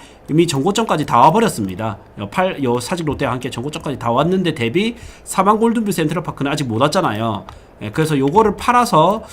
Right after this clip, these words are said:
요로 가는 거는 괜찮을 것 같아요. 이건 십억 구천까지 갔었는데,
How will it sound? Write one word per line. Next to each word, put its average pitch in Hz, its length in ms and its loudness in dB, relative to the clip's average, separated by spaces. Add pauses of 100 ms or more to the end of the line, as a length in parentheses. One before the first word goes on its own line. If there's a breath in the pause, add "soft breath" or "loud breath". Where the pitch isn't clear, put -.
(240 loud breath)
요로 214 240 6
가는 196 240 0
거는 196 240 2
괜찮을 147 400 0
것 - 80 -6
같아요. 98 220 -8
이건 147 200 0
십억 208 380 0
구천까지 185 400 -4
갔었는데, 107 720 -4